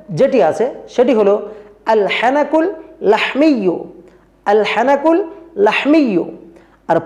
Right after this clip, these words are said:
পাঁচ নম্বরে যে অংশটি আছে সে অংশটি হলো আল লাহাত, অর্থাৎ আলজিব। আপনি আপনার ঘরের বাচ্চাদেরকে এইভাবে আপনি মুখস্থ করাতে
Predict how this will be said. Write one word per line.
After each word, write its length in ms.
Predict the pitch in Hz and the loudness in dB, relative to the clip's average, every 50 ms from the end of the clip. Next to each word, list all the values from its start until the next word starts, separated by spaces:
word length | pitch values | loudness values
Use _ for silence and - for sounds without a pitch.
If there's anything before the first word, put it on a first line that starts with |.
| - - | -2 -4
পাঁচ 220 | 269 311 339 330 - 359 330 | -2 -2 -2 0 2 4 4
নম্বরে 360 | 339 311 247 202 185 160 151 - - - - - - - _ _ - 135 135 | 4 4 4 2 2 2 0 -2 -6 -10 -16 -20 -20 -20 _ _ -10 -6 0
যে 100 | 233 302 294 262 | 2 2 2 2
অংশটি 360 | 233 196 - 247 214 175 165 151 139 | -2 -2 0 0 0 2 2 0 0
আছে 180 | 139 - - 240 294 - - - - - _ _ - - | 0 0 0 0 0 -2 -10 -18 -20 -20 _ _ -20 -14
সে 140 | - - 285 294 254 | -2 2 2 2 2
অংশটি 340 | 233 220 - - 226 196 233 190 | 2 -2 -2 -4 -2 -2 0 0
হলো 160 | 208 214 254 285 294 269 - - - - - - _ _ - | 2 4 2 2 2 -2 -10 -14 -18 -20 -20 -20 _ _ -2
আল 100 | 208 220 208 185 165 156 | 0 2 2 2 2 2
লাহাত, 440 | 147 139 170 180 185 185 180 170 - - - - - - _ - _ _ - 185 | 2 2 2 0 2 2 0 -2 -4 -12 -16 -18 -20 -20 _ -20 _ _ -2 -2
অর্থাৎ 260 | 185 - 262 285 285 - - - - - - _ _ - 175 165 | 0 2 0 0 0 -4 -12 -14 -18 -20 -20 _ _ 0 0 2
আলজিব। 340 | 165 156 135 143 156 135 - - - - - _ _ _ _ - 226 | 2 0 -2 -4 -6 -6 -6 -12 -20 -20 -20 _ _ _ _ -2 -2
আপনি 220 | 240 - 269 302 330 311 - - - | -2 0 2 2 2 2 2 0 -4
আপনার 280 | - - 262 294 294 277 202 175 | -2 0 0 2 2 2 2 0
ঘরের 220 | 233 262 277 269 220 175 | 2 4 4 2 2 2
বাচ্চাদেরকে 720 | 202 - 262 262 - - 269 233 254 277 269 277 285 294 311 339 - - - - - _ - 233 | 0 0 0 -2 0 0 2 2 2 0 0 0 0 0 0 -2 -6 -16 -20 -20 -12 _ 0 2
এইভাবে 300 | 277 240 240 226 190 190 160 | 2 4 2 2 2 2 0
আপনি 160 | 156 202 185 269 320 - - - - - _ _ 170 | 0 -2 -4 -6 -6 -10 -18 -20 -20 -20 _ _ -2
মুখস্থ 300 | 196 208 254 254 - - 233 - | 0 0 0 -2 0 -2 0 2
করাতে 260 | 165 156 151 147 151 | 2 2 2 2 0